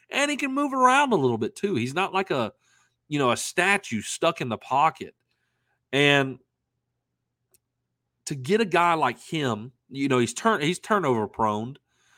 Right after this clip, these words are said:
but you got him for a whole nother season to work with Joe Sloan, to work with B K,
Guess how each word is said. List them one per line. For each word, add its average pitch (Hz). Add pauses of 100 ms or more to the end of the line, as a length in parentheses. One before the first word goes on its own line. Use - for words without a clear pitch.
(300)
but 165
you 185
got 165
him 156
for 127
a 113
whole 156
nother 170
season 135 (440)
to 120
work 120
with 160
Joe 151
Sloan, 113
to 113
work 123
with 170
B 151
K, 98